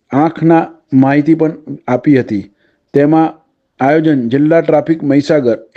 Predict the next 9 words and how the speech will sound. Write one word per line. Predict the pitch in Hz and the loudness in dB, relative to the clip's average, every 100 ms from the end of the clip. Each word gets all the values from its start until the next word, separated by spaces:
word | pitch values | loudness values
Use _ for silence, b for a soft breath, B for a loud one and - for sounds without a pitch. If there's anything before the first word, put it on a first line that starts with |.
| 135 | -4
એચ | - | 0
પી | 165 160 | 0 0
સિસોદિયા | 147 131 165 165 160 | -2 0 2 2 2
સાહેબે | 151 147 147 165 - b b - | 2 2 0 -2 -6 b b -4
કરેલ | 123 139 120 | 0 2 0
હતી, | 101 107 - b b | -2 -6 -8 b b
જે | 127 147 | 0 0
બે | 131 139 151 | 2 2 2
હજાર | 165 | 2